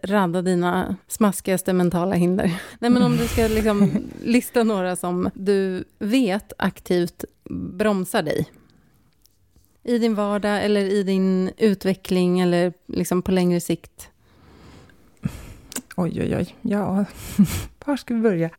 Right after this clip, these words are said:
Speaker 2: Alltså, det, det är ju lite svårt att särskilja också så här, vad som är liksom mentala hinder och vad som är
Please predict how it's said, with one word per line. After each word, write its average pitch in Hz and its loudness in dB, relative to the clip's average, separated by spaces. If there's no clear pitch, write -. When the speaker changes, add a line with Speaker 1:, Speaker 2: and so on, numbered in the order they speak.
Speaker 2:
Alltså, 233 -2
det, 226 -4
det 208 -4
är 262 0
ju 254 -8
lite 254 -4
svårt 254 -2
att 240 -2
särskilja 247 -2
också 196 -6
så 190 -2
här, 170 0
vad 196 0
som 190 -6
är 175 -2
liksom 165 -2
mentala 165 -2
hinder 226 -2
och 175 -4
vad 160 -2
som 160 -4
är 147 -2